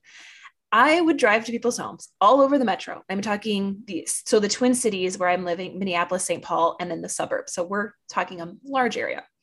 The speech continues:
I would charge a hundred and forty dollars a month for four sessions. So I would go to their homes,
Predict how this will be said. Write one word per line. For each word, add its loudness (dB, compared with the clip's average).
I 2
would 2
charge 0
a -4
hundred -6
and -4
forty -8
dollars -6
a -14
month -14
for -4
four -4
sessions. -8
So 0
I 6
would 4
go 4
to 8
their 8
homes, 2